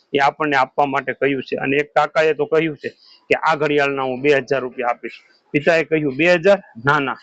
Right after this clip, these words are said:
એ તો મારા માટે કંઈ જ નથી, હવે આ આટલા પૈસાનું કંઈ નહીં આવે. હજી તું એક છેલ્લો પ્રયાસ કરી લે, આ ઘડિયાળને લઈ અને શહેરના જૂના જે મ્યુઝિયમ એટલે કે સંગ્રહાલય છે ત્યાં લઈને જા અને ત્યાં એ લોકો રાખવા માંગે છે કે નહીં એ તપાસ કરી આવ."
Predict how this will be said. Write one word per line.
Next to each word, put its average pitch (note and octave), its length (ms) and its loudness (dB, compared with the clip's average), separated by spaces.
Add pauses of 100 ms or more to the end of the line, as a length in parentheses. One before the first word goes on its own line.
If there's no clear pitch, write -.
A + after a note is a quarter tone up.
(200)
એ D#3+ 80 0
તો C#3+ 120 2
મારા C#3+ 240 2
માટે D3+ 240 -2
કંઈ E3+ 260 0
જ C#3+ 80 -12
નથી, B2 340 -8 (380)
હવે C3+ 160 2
આ D3 220 0
આટલા D#3+ 200 -2
પૈસાનું C#3+ 440 -4
કંઈ F#3 200 2
નહીં C#3 240 -2
આવે. A2+ 140 -6 (340)
હજી D#3+ 220 2
તું G3 140 2
એક F3 100 4
છેલ્લો D#3 340 0
પ્રયાસ C3+ 400 -2
કરી C3 160 0
લે, B2 120 -2
આ D#3 200 -2
ઘડિયાળને E3 500 0
લઈ F3 180 -4
અને C#3 300 -4
શહેરના E3 480 0
જૂના D3+ 320 -2
જે C#3+ 120 -2
મ્યુઝિયમ D3 460 -2
એટલે C3 160 -8
કે B2+ 100 -14
સંગ્રહાલય D#3 640 0
છે F3 120 -16 (420)
ત્યાં D#3+ 180 2
લઈને D3+ 300 2
જા E3 180 0 (360)
અને C#3 180 -2
ત્યાં D#3+ 240 0
એ D#3 100 2
લોકો D3+ 240 0
રાખવા C#3 320 0
માંગે F3 320 2
છે C#3+ 180 -6
કે C3 120 -8
નહીં A#2+ 180 -6 (180)
એ F3+ 100 0
તપાસ D3 420 -2
કરી B2 200 -6
આવ." A2 100 -10